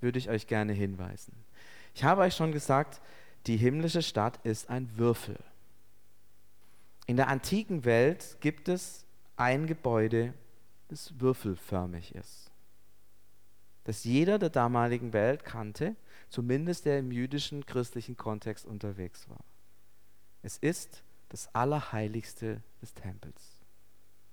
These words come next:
Das Allerheiligste ist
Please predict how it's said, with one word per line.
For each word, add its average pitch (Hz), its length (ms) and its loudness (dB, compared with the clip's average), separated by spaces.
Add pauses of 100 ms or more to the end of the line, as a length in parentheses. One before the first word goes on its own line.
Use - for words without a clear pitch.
(720)
Das - 280 -8
Allerheiligste 123 1120 2 (640)
ist 120 360 2